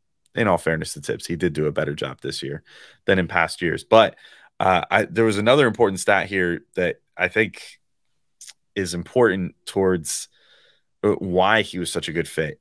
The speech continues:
with those guys. Obviously, with offensive forces like Steph Curry and Klay Thompson, albeit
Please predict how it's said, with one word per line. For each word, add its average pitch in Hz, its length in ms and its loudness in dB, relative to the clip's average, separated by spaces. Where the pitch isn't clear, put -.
with 82 320 -4
those 80 180 -4
guys. 78 460 -6
Obviously, 82 400 -4
with 78 240 -8
offensive 87 460 -4
forces 92 680 0
like 80 220 -4
Steph - 320 -4
Curry 90 500 0
and - 120 -10
Klay 95 200 2
Thompson, 85 440 -2
albeit 80 440 -2